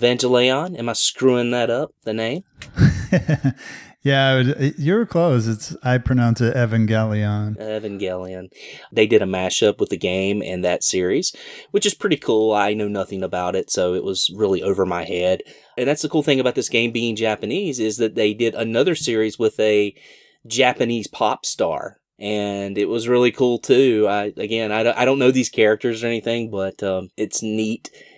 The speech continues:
Speaker 1: and, uh, very fun and pretty cool when you get the super rare characters in the game, which always keeps it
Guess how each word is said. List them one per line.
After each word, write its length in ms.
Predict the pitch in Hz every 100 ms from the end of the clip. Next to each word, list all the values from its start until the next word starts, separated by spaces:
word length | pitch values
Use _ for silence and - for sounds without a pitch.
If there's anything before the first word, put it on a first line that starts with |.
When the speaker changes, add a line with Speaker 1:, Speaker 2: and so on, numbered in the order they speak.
| _
Speaker 1:
and, 460 | 104 104 101 101 101
uh, 160 | 98 95
very 300 | 110 107 101
fun 520 | - 101 104 107 101
and 380 | 92 90 90 87 _
pretty 180 | - 101
cool 280 | - 110 101
when 120 | 98
you 60 | 101
get 240 | 110 104
the 60 | 101
super 480 | - - 127 104 95
rare 420 | 95 95 98 92
characters 640 | - 98 98 - 98 90
in 120 | 95 90
the 80 |
game, 360 | 85 90 92 95
which 300 | 95 - - - - - - -
always 640 | 127 127 113 95 87 -
keeps 320 | - 104 -
it 80 | 82